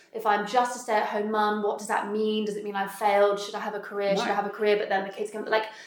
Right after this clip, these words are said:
Speaker 2: And being
Speaker 1: you
Speaker 2: a
Speaker 1: just
Speaker 2: mum is a
Speaker 1: can't.
Speaker 2: career.
Speaker 1: Yes.
Speaker 2: Like, it is a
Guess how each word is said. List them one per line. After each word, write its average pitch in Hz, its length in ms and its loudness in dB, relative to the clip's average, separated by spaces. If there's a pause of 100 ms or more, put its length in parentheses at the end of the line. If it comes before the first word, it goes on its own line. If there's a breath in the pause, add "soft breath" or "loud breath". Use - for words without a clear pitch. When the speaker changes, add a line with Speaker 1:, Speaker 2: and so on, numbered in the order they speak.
Speaker 2:
And 226 200 8
being 240 200 12
Speaker 1:
you 453 40 10
Speaker 2:
a 415 40 10
Speaker 1:
just 247 100 10
Speaker 2:
mum 196 240 12
is 196 100 8
a 208 100 6
Speaker 1:
can't. 190 80 2
Speaker 2:
career. 165 380 0
Speaker 1:
Yes. - 260 8
Speaker 2:
Like, 190 220 6 (100)
it 247 140 -2
is 240 400 4 (140)
a 180 140 0